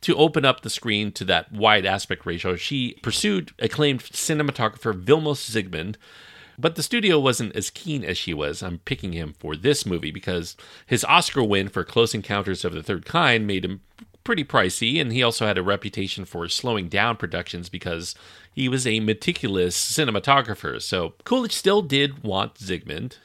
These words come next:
She approached him. He loved the idea of doing his first comedy, something he had not done before. And to counter the costs of bringing him on board,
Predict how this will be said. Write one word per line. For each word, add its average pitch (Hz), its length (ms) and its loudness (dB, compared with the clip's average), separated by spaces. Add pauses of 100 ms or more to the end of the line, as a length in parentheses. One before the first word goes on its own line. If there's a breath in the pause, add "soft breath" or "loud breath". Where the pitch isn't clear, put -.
(120)
She - 160 -2
approached 175 420 2
him. 104 140 2
He 202 160 4
loved 175 240 4
the 139 80 4
idea 92 320 2
of 85 80 -6
doing 98 240 -2
his 95 160 -4
first 95 280 -4
comedy, 104 440 0
something 98 320 -6
he 90 140 -4
had 80 100 -6
not 85 200 -4
done 85 140 -6
before. 87 600 -2
And 107 280 -4
to 143 80 -2
counter 175 380 2
the 104 140 -4
costs - 440 2
of 95 240 -2
bringing 90 300 -4
him 87 160 -4
on 78 160 -6
board, 82 400 -4